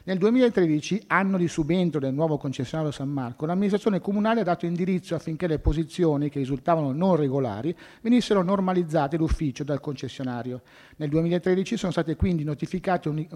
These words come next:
unicamente novantanove avvisi per omesso versamento nei confronti dei contribuenti già iscritti, che risultavano però non aver pagato l'imposta, ov-, ossia l'avviso bonario di pagamento anno duemilatredici, en-, e-, entro i termini di scadenza.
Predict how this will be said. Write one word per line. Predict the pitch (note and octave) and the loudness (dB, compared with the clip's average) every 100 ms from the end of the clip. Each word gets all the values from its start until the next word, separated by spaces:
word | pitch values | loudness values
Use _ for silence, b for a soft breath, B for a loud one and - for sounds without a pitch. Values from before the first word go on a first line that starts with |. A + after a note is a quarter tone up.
| D#3 | -8
unicamente | D#3+ D3+ E3+ F3 F#3 E3+ | -4 -2 -2 -2 -2 -2
novantanove | C#3 D3 D#3+ D3 E3 G#3 F3 | -2 -2 -2 -2 0 0 0
avvisi | C#3+ D#3 D#3+ D3 | -2 -2 -2 -2
per | - C#3 | -4 -2
omesso | C#3+ E3 - | -2 -2 -4
versamento | C3+ C3 C3+ C#3+ D3 C3 | -6 -6 -4 -4 -4 -4
nei | A#2+ | -4
confronti | C3+ - D3+ C3+ | -6 -6 -4 -4
dei | B2 | -4
contribuenti | C3+ C3+ D3 D3+ C#3 C3 | -6 -6 -4 -2 -2 -2
già | C3+ | -4
iscritti, | B2+ - C3+ A#2 - B2 B B B | -4 -6 -6 -6 -6 -8 B B B
che | E3 | -2
risultavano | D#3+ G3 G3+ E3 E3+ | 0 2 2 0 0
però | G3+ G#3+ | 0 0
non | F#3+ F3+ | 0 -2
aver | F3 D#3+ | 0 -2
pagato | - F#3+ B2 B2+ | -2 -2 -2 -4
l'imposta, | B2+ C3 A#2+ A2+ - A#2+ - - - - b b b b b - | -4 -4 -8 -8 -10 -8 -6 -6 -10 -14 b b b b b -8
ov-, | C#3 C3 C3 | -8 -6 -8
ossia | - C#3 C#3+ G3+ | -6 -2 0 0
l'avviso | D3 D3+ C#3+ | 0 0 0
bonario | D3 G3+ C#3 D3 | 0 0 0 0
di | E3 | -2
pagamento | F3+ F3+ B2 A2 A2+ | -4 -4 -4 -4 -6
anno | A2 | -4
duemilatredici, | G#2 A2+ A2+ A2+ A2 G#2+ A#2 - - _ | -4 -4 -6 -6 -8 -8 -8 -8 -10 _
en-, | E3+ F#3+ - | -8 -8 -8
e-, | C#3+ C#3 | -6 -6
entro | E3+ D#3 D3+ | -2 -2 0
i | G#3+ | -2
termini | C#3 A#2 A#2+ | 0 -2 -2
di | A2+ | -6
scadenza. | - A2+ G#2+ G#2+ - | -8 -8 -6 -8 -12